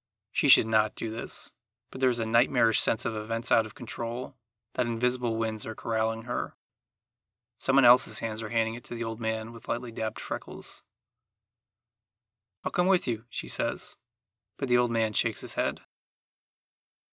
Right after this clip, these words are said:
"No seats, no seatbelts. Don't matter to youngsters, but you'd get bumped around. No padding." She watches the van rumble off, realizing too late that she doesn't know their names,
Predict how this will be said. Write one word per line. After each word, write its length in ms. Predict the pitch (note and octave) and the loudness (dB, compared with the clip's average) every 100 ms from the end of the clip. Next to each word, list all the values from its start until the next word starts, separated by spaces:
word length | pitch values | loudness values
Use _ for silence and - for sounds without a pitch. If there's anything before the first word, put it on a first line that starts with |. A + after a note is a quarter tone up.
| _ _ _ _ _ _ | _ _ _ _ _ _
"No 160 | B2+ B2 | -2 0
seats, 520 | - D3+ B2 - - - - | 2 2 0 -2 -4 -8 0
no 220 | A#2 B2+ | 2 4
seatbelts. 800 | - C3 A#2+ A2+ G#2+ - - - _ _ _ _ _ _ _ _ - | 2 -4 -2 -2 -2 -4 -6 -6 _ _ _ _ _ _ _ _ -6
Don't 140 | A2+ | 4
matter 200 | B2 C3 | 8 10
to 120 | C3 | 8
youngsters, 520 | C3+ D3+ C3+ - A2+ A2 | 6 6 6 2 0 0
but 120 | A#2 | -2
you'd 180 | B2+ B2 | 0 2
get 160 | A#2 | 4
bumped 240 | B2+ B2 A#2 | 4 4 4
around. 460 | A#2 A2 G#2+ A2 - _ _ _ _ _ | 6 6 4 -6 -20 _ _ _ _ _
No 120 | A#2+ | -4
padding." 480 | A#2 A#2+ A2+ A2 A#2+ _ _ _ _ _ _ _ _ _ _ _ _ _ _ _ _ _ _ _ _ _ _ | 8 8 8 4 -12 _ _ _ _ _ _ _ _ _ _ _ _ _ _ _ _ _ _ _ _ _ _
She 140 | - D3 | -8 4
watches 300 | D3 E3 F3 | 6 6 2
the 80 | C#3+ | 4
van 300 | B2 A#2 A2+ | 6 6 4
rumble 280 | A2+ A#2 | 2 2
off, 440 | A2 A2 - - - _ _ _ _ _ _ | 0 0 -2 -8 -16 _ _ _ _ _ _
realizing 480 | C3+ D3+ D3 B2+ A#2 | 4 8 10 8 2
too 200 | - C3+ | 2 6
late 220 | B2+ A2+ | 6 4
that 100 | C3+ | 0
she 120 | - | 0
doesn't 220 | A#2 C3+ | 0 0
know 140 | D#3 D3+ | 0 2
their 120 | C#3+ | 2
names, 600 | A#2+ A2 A2 A2 - | 2 0 -2 -4 -4